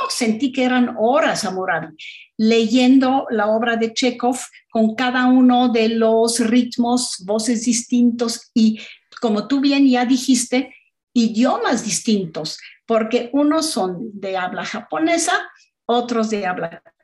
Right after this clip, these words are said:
coreana. Hay un traductor que les traduce al inglés y a nosotros también nos traduce al inglés, a los radios,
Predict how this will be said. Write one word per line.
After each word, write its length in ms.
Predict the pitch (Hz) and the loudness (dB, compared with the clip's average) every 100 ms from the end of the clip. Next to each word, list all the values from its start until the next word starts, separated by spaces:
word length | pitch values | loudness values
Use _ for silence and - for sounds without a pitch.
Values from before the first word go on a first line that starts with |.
| _ _ | _ _
coreana. 840 | 190 196 214 262 262 254 302 349 - - - - _ - | -8 -4 -2 0 2 2 0 -4 -12 -20 -20 -20 _ -10
Hay 320 | 254 269 254 247 | -6 0 2 2
un 120 | 226 | 0
traductor 840 | 226 208 208 - 220 208 214 - - | -2 -4 -6 -6 -4 -2 -4 -10 -8
que 140 | 240 | -6
les 220 | 190 208 | -6 -4
traduce 640 | 220 220 240 220 277 247 - | -2 0 0 0 0 0 -2
al 300 | 220 220 208 | -2 0 0
inglés 840 | 202 196 185 196 190 370 - - - | 0 -2 -2 -2 0 -2 -4 -8 -2
y 180 | 214 | -2
a 140 | 208 190 | -2 -4
nosotros 600 | 180 170 208 196 202 196 | -4 -2 -4 -2 -6 -4
también 480 | 180 185 185 202 226 | -6 -4 -4 -2 -2
nos 200 | 196 - | -4 -8
traduce 600 | 185 180 190 - 214 - | -8 -8 -10 -8 -10 -8
al 240 | 214 220 214 | -4 -2 -2
inglés, 600 | 190 180 180 196 285 - | -4 -6 -6 -6 -4 -6
a 60 | |
los 220 | 202 185 | -6 -8
radios, 460 | 196 190 190 190 - | -8 -8 -8 -8 -8